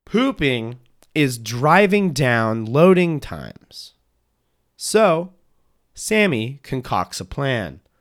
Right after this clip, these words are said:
An above-ground, enclosed, portable toilet for privacy with a tank for cleanliness that can be emptied at the end of the day or when it is full.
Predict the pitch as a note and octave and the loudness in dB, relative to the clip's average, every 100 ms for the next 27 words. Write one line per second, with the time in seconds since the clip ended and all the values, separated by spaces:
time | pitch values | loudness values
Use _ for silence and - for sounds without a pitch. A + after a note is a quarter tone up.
0 | _ - E3+ D3+ - A3 A3 G#3 F#3+ F3+ | _ 0 0 0 2 4 6 4 -2 0
1 | E3+ C3+ B2 C#3+ - _ - F3+ F3+ - | 0 0 -2 -6 -12 _ -4 -2 -2 -4
2 | - G3 A3+ A#3 A3+ A3+ - _ _ - | -4 0 2 4 4 2 -8 _ _ 0
3 | G3+ A#3 A3+ G#3+ - F#3 E3 E3 D#3+ - | 4 4 2 -4 -2 0 0 0 -4 -8
4 | D3 - A2+ G2 F#2+ G#2+ A2+ _ _ _ | -12 -8 -6 -6 -10 -14 -16 _ _ _
5 | F3+ F#3+ F#3+ - - C4 A3+ G3 F#3+ - | 0 0 -2 -6 -2 0 2 0 -4 -18
6 | _ _ _ _ _ - - E3 D#3+ G#2 | _ _ _ _ _ -18 -4 0 0 -2
7 | F2+ - _ _ - E3+ F#3 A3 G3+ F#3+ | -8 -14 _ _ -4 -4 -2 -4 -6 -6
8 | - A#3 A#3+ A#3+ A3+ F#3 - F#3+ A3 G3+ | -2 -2 -4 -6 -4 -4 -4 -2 -2 -4
9 | E3+ E3 D3+ D3+ E3 C#3+ C#3+ C#3 C#3 - | -4 -2 0 0 -2 -2 -2 -4 -6 -8
10 | - G3+ A#2+ | -2 0 0